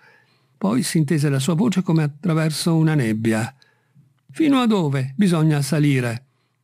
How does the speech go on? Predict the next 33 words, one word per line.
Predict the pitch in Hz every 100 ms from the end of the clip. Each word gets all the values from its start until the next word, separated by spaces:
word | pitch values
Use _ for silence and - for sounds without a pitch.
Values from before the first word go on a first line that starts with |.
| _ -
"A |
che | 196
altezza | 240 247 220 240
sei?" | - 208 143 127 127
chiese | - 131 139
Legrand. | 127 131 123 131 - _ _
"Tanto | - 220 202
in | 214
alto", | 208 160 139 151
rispose | 143 139 147 151
il | 156
negro, | 240 202 185 - -
"da | 233
vedere | 220 220 202 185
il | 202
cielo | - 285 277
sopra | 196 226 220 208
la | 214 202
punta | 269 269 233
dell'albero." | 220 185 117 113 117 117 110 - _ _ _ _ _
"Non | 175 170
ti | 190
occupare | 175 156 165 151
del | 151 151
cielo, | 139 160 143 135 131 - _ _ _ _
ma | 131 127
sta | - 143
attento | 139 - 170 175 160
a | 160
quel | 175
che | 156
ti | 143 120
dico. | 110 98 101 -